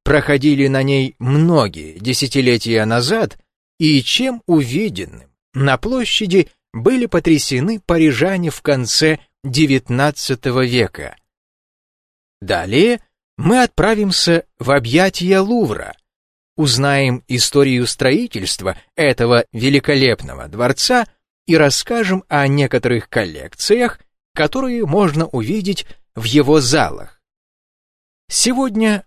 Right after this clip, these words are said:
нам предстоит знакомство не только с памятниками архитектуры, но и с выдающимися личностями, оставившими значимый след в истории Франции.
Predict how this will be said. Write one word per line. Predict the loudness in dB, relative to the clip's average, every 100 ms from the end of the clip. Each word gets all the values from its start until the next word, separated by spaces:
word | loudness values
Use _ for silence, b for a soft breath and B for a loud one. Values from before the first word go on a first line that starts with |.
| -2
нам | 0 2 0
предстоит | -2 -2 0 0 0
знакомство | -2 -2 -2 -2 -4 -2 -2 -2 _ _ 0
не | 2 2
только | 0 -4 -2
с | 0 0
памятниками | 0 2 0 -2 -2 0 0 -2
архитектуры, | -2 -2 -2 -2 -4 0 0 0 -2 -12 -18 _ _ _
но | 0 2
и | 4 2
с | 0
выдающимися | 0 0 0 0 -2 -2 -2 -2 2 4 4
личностями, | 4 4 2 0 -2 -2 -2 0 0 -4 _ _ _
оставившими | 0 0 0 0 2 -2 -2 -2 -2 -2
значимый | -2 0 0 -2 -2 -2 -2
след | 0 0 2 0 -2 _ _ _
в | 0
истории | 0 2 0 2 0
Франции. | 0 2 2 0 -4 -8 -12